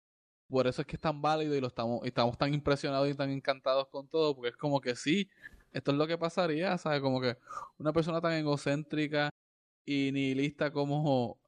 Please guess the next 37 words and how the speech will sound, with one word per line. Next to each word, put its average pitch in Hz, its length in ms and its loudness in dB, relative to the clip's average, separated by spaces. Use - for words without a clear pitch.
Adrian 143 520 0
Veidt, 131 400 0
después 123 320 2
de 131 80 4
cumplir 147 500 0
algo 147 500 0
tan 143 160 -2
grande 143 340 0
como, 147 480 -2
no 123 180 4
se 151 120 -2
sentaría 147 1000 -2
satisfecho 143 680 -2
a 127 100 0
mirar 123 220 0
pa' 127 140 2
lejos, 123 320 -2
¿sabes? 120 300 2
Como 120 200 -4
que 120 80 2
es, 131 80 0
es 135 160 -4
obvio 143 480 2
todas 139 400 0
esta-, 135 240 0
estas 139 240 -2
ideas, 131 440 2
eh, 123 180 -2
en 120 80 -2
un, 123 320 -4
si - 180 -2
se 131 140 0
publica 123 400 2
el 143 220 -2
diario 143 200 2
de 143 140 2
Rorschach, 143 540 0